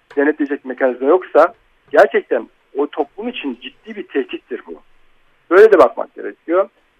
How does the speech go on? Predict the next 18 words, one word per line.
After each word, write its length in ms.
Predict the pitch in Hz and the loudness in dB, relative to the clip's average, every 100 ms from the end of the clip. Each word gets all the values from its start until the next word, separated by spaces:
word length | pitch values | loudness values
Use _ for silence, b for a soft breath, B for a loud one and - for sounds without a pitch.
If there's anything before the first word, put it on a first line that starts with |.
| _ - | _ 0
Ben, 220 | 180 202 196 | 0 0 -2
e, 240 | 175 175 165 B B B _ - | 2 2 0 B B B _ 4
gerçekten, 500 | 165 190 185 180 147 135 | 4 6 2 4 2 0
e, 100 | 135 139 135 135 135 135 131 117 147 | -4 -4 -2 -4 -2 -4 -4 -4 2
bir 240 | 160 - _ _ _ _ _ _ | 2 0 _ _ _ _ _ _
ön 220 | 151 202 | 2 4
yargısı, 420 | 190 151 131 - 127 | 6 6 4 -8 -16
peşin 320 | - - 233 214 | -10 -4 -2 -4
hükmü 240 | - 147 | -8 0
olmayan 460 | 143 143 127 123 117 117 | 2 2 2 0 -2 -4
yurttaşların, 760 | 139 - 135 - 123 113 139 _ _ _ _ _ _ - | -6 -6 -10 -8 -6 -8 -10 _ _ _ _ _ _ -8
e, 320 | 135 127 127 | -4 -2 0
anayasa 460 | 135 160 190 190 170 | 4 6 6 4 2
değişikliğine 600 | 160 160 - - 160 160 | 2 0 -6 -10 -2 0
ilişkin, 560 | 156 147 - 160 151 - _ _ _ _ 139 | 0 -4 -4 -6 -6 -10 _ _ _ _ -2
e, 360 | 139 139 135 - - - - _ _ _ _ _ | 0 2 -2 -8 -14 -16 -20 _ _ _ _ _
birazcık, 560 | - 208 151 147 - 143 | 6 6 6 -2 -10 -20
e, 60 | - | -6